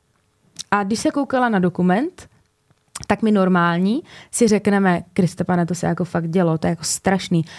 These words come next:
lituješ tu oběť.“ Ale ona si řekla: „A Ramirezi, to si byl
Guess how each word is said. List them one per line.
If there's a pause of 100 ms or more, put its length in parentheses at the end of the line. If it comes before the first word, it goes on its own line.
(160)
lituješ
tu
oběť.“
Ale
ona
si
řekla: (340)
„A
Ramirezi,
to
si
byl